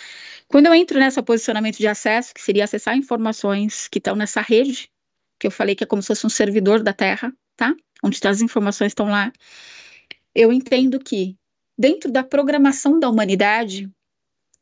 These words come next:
existem alguns momentos em que as coisas precisam aumentar as, ou acelerar pra que a humanidade tome o viés ou tome a direção que ela precisa estar.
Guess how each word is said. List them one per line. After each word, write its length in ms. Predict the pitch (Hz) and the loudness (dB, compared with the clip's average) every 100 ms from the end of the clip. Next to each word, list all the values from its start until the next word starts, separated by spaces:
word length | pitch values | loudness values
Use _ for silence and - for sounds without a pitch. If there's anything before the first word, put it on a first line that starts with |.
| - | -2
existem 520 | 226 196 269 277 262 | 0 4 2 4 2
alguns 400 | 226 220 269 - | 2 4 2 4
momentos 720 | 240 208 214 254 269 202 196 - | 0 2 2 2 2 0 -4 -2
em 160 | 220 | 0
que 100 | 220 | 2
as 180 | 233 - | 0 -2
coisas 440 | - 254 269 269 - | 0 2 2 -2 -2
precisam 640 | 240 240 254 240 247 247 | -2 0 0 2 2 2
aumentar 760 | 240 247 262 262 - 269 330 294 | 2 4 6 4 2 0 0 -2
as, 220 | 277 - | -4 0
ou 160 | 240 262 | 2 2
acelerar 840 | 359 - 294 254 226 202 220 262 | 0 -2 0 2 2 0 0 -4
pra 120 | 262 | -8
que 140 | 262 247 | -4 -2
a 40 | |
humanidade 580 | 233 226 220 220 226 233 | 0 0 0 0 -2 -6
tome 560 | - 254 311 330 302 | -2 2 2 2 2
o 60 | 285 | 2
viés 360 | 254 214 220 240 | 4 2 2 -2
ou 80 | |
tome 260 | 233 247 262 | 0 2 2
a 60 | 226 | 0
direção 420 | 233 240 226 226 | 0 0 -2 -2
que 80 | 233 | -2
ela 140 | 226 | -2
precisa 400 | 233 240 233 220 | 0 0 2 2
estar. 360 | 247 208 180 | 2 0 -2